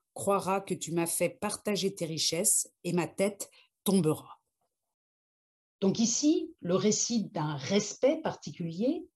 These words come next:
de, du diplomate français à l'égard des craintes, euh, d'un per-, d'une personne locale qui redoute des représailles des Turcs si certaines œuvres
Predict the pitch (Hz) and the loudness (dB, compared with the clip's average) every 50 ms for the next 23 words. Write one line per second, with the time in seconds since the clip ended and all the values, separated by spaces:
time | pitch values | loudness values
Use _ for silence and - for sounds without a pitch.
0 | _ - 202 147 156 170 185 185 175 170 - - _ _ _ _ _ 202 185 156 | _ -16 -14 -10 -4 2 4 4 4 2 0 -6 _ _ _ _ _ -14 -8 -6
1 | 175 160 175 202 - 208 202 190 180 165 - - - 170 160 151 - - 190 220 | -4 0 0 0 2 2 2 2 2 0 -2 -6 -6 -4 -4 -2 0 0 0 0
2 | 269 262 - - - - - _ _ - 190 196 208 208 160 202 196 190 180 143 | 0 -2 -6 -14 -20 -20 -20 _ _ -2 2 4 4 4 4 4 2 2 0 0
3 | 165 160 160 - - 208 233 240 233 233 - - - _ _ _ _ _ - 170 | -2 -4 -4 -4 -4 -2 0 -2 -2 -4 -8 -16 -18 _ _ _ _ _ -2 -2
4 | 160 151 170 160 185 202 190 - - - 185 175 190 185 180 - - 196 190 175 | 0 0 0 0 2 0 0 -2 -4 -4 -4 -2 -2 -4 -6 -2 -2 -2 0 0
5 | 180 170 - - - 226 294 269 - - - 220 226 247 262 - - - _ _ | -2 -6 -6 -6 -4 -4 -4 -4 -6 -6 -2 -2 -2 -2 -2 -6 -10 -16 _ _
6 | _ _ _ _ _ _ _ _ _ _ _ _ _ - - 143 - 233 254 214 | _ _ _ _ _ _ _ _ _ _ _ _ _ -12 -10 -2 4 6 6 6
7 | 196 214 247 320 - - - - _ _ _ _ _ _ _ _ _ _ _ _ | 6 6 4 4 2 2 -12 -14 _ _ _ _ _ _ _ _ _ _ _ _
8 | _ - 170 156 156 208 208 196 190 196 - - _ - 160 156 220 254 247 - | _ -12 -6 0 4 6 6 6 6 4 0 -4 _ -10 -4 4 4 4 4 4
9 | 214 196 147 180 180 196 214 269 277 - 135 _ _ _ _ _ _ _ - - | -4 -4 -4 -4 -4 -4 -2 -2 -2 -2 -4 _ _ _ _ _ _ _ -20 -20
10 | _ - 214 170 156 208 - - - - 262 339 - - - - - - 247 262 | _ -12 -10 0 0 0 0 0 -4 -4 -4 -4 -4 -6 -10 -10 -8 -6 -2 -2
11 | 262 269 - - - - 214 - - - 202 190 185 147 185 208 214 175 156 - | -2 -2 -4 -8 -4 -4 -4 -4 0 -2 0 0 0 2 2 2 2 0 -2 -4
12 | - - - | -6 -6 -6